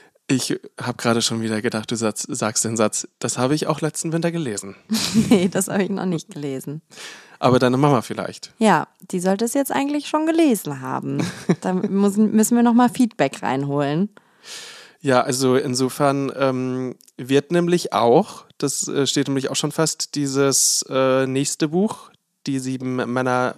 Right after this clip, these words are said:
Speaker 1: der Evelyn Hugo, wird auch verfilmt.
Speaker 2: Auch wieder von
Speaker 1: Auch
Speaker 2: Hello
Speaker 1: wieder von
Speaker 2: Sunshine.
Speaker 1: Reese.
Speaker 2: Ah ja. Nice.
Speaker 1: <laughs>
Speaker 2: Ja, voll, äh, cool, auf jeden Fall zu wissen, dass sie da das irgendwie so aufgebaut hat.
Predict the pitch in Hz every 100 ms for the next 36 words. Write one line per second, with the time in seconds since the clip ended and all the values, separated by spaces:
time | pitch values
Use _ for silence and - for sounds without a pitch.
0 | - 123 120 123 123 123 120 120 131 143
1 | 151 160 _ _ 147 147 - 98 - 90
2 | - - - 196 185 180 165 165 165 160
3 | 156 147 - - 123 120 117 - - 104
4 | - - 160 _ _ _ - - 320 392
5 | 185 135 - _ _ _ _ _ _ _
6 | - 175 143 143 - - - - - -
7 | _ 294 427 220 - 202 208 214 214 196
8 | - 196 190 190 185 180 - 320 302 -
9 | 185 185 180 185 175 180 220 214 160 -
10 | 170 170 170 170 175 - _ _ _ 180
11 | - - 175 175 165 165 214 - 165 165
12 | 170 - 226